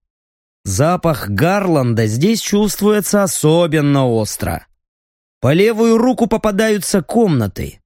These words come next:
Некоторые служили явно для того, чтобы медитировать и молиться, но были переоборудованы для более практичных целей. Вижу склад, комнату отдыха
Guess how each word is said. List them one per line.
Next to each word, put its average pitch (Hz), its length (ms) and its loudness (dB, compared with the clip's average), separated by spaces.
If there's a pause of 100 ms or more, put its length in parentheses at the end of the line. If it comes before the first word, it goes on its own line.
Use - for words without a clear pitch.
(400)
Некоторые 156 540 2
служили 156 400 2
явно 123 480 2
для 113 160 0
того, 190 360 0
чтобы 143 320 0
медитировать 131 880 0
и 120 40 2
молиться, 185 600 0 (220)
но 269 200 2
были 254 320 2
переоборудованы 214 1080 2
для 185 200 2
более 165 480 2
практичных 120 760 -2
целей. 101 500 -4 (580)
Вижу 190 280 2
склад, 131 540 -2 (400)
комнату 233 540 2
отдыха 170 560 0